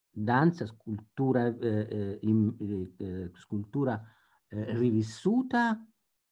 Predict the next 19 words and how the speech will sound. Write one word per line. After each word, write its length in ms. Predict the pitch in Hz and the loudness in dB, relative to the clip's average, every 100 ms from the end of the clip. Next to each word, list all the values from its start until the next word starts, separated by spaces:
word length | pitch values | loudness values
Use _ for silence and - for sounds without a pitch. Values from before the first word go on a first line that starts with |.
| _ _ - | _ _ 4
o 360 | 139 156 - | 6 6 2
è 60 | 113 | -8
semplicemente 680 | - 117 127 113 120 123 127 | -2 0 0 2 2 0 -2
esercizio? 680 | 104 117 113 107 - 80 - - _ | 0 -2 0 -4 -4 -12 -16 -20 _
La 260 | 120 175 | 2 4
didascalia 760 | 226 143 117 107 127 117 170 160 | 6 6 4 2 2 6 8 8
di 120 | 107 | 6
questo, 220 | 110 110 | 2 0
di 60 | 110 | 2
questa 220 | 127 143 | 2 2
fotografia 480 | 180 240 269 247 107 | 0 0 2 2 0
ci 160 | 165 | 0
dice 300 | 208 95 175 | -2 -4 -4
che 140 | 147 104 | -4 -4
è 60 | |
un 120 | 113 143 | -4 -4
esercizio 560 | 151 180 - 90 110 | -2 -4 -6 -10 -8
di 80 | 92 | -6
equilibrio 680 | 90 95 87 78 90 101 | -4 -6 -6 -8 -8 -8